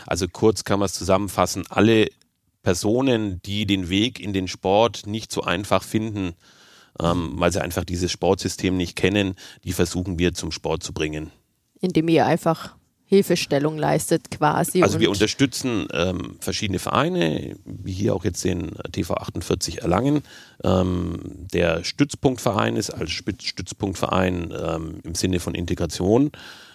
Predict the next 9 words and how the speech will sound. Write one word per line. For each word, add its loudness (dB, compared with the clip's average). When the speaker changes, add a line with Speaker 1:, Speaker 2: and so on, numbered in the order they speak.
Speaker 1:
und -2
hier 4
ein 0
besonderes 2
Engagement 2
an -2
den 0
Tag 4
legt, -2